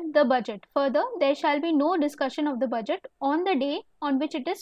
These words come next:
presented to the house। ठीक है, तो इसका मतलब है कि आप जिस दिन present कर रहे हो budget, उस दिन यहाँ पे सिर्फ, यहाँ पे उसको, अ, पढ़ा जाएगा, ठीक है, उसको सिर्फ present करा जाएगा, उसके ऊपर discussion नहीं होता है पहले दिन, ठीक है। और फिर यहाँ पे क्या होता है,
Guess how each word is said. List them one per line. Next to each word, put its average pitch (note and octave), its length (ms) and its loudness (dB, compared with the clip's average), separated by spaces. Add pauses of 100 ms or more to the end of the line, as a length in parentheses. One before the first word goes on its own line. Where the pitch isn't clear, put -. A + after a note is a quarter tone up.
(120)
presented C4+ 520 0
to C4+ 80 0
the C4+ 180 0
house। A3 260 -10
ठीक D#4+ 140 -10
है, F#4+ 100 -8 (380)
तो E4+ 120 0
इसका G4 340 -2
मतलब F4+ 320 0
है F4 240 -2
कि F4 280 -6
आप D4 240 0
जिस C#4+ 160 -2
दिन E4+ 200 -4
present D4 380 2
कर D#4 160 2
रहे D#4 80 0
हो D#4 80 2
budget, B3+ 360 0 (160)
उस D#4 200 0
दिन G#4+ 160 -2
यहाँ F4+ 220 0
पे F#4 160 -4
सिर्फ, F#4+ 340 -6
यहाँ D4 280 0
पे F4+ 140 -4
उसको, E4+ 420 -4 (160)
अ, C4+ 120 0
पढ़ा C#4+ 400 4
जाएगा, A3 340 -2
ठीक A#3 200 -10
है, F#4 60 -4
उसको E4+ 240 -6
सिर्फ F4 220 -8
present C#4+ 360 0
करा D4+ 180 2
जाएगा, C4+ 360 -2
उसके D4+ 260 -6
ऊपर D#4+ 160 -6
discussion C#4 520 -2
नहीं D#4 160 2
होता A3 220 -6
है A3 60 -8
पहले A3+ 300 -6
दिन, G3 220 -14 (120)
ठीक B3+ 140 -10
है। G4+ 80 -4 (1000)
और D#4 120 8
फिर G4 220 -2
यहाँ G4+ 180 0
पे F#4+ 120 -2
क्या F#4+ 140 2
होता C4 240 2
है, D4+ 100 0